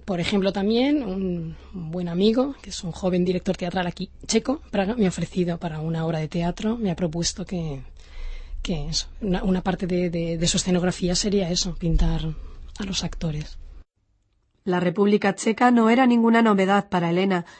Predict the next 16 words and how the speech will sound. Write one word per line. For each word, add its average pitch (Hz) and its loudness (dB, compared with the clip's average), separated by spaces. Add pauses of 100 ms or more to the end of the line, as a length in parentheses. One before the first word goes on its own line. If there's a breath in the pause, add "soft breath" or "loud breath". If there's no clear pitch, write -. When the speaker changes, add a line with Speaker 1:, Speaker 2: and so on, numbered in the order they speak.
Speaker 2:
ya 185 -2
que 190 0
había 196 4
viajado 208 4
en 208 4
anteriores 185 2
ocasiones 175 0
al 165 0
país. 190 2 (460 soft breath)
Pero 190 4
lo 185 6
que 185 0
sí 254 0
fue 269 2
una 240 6
sorpresa 226 0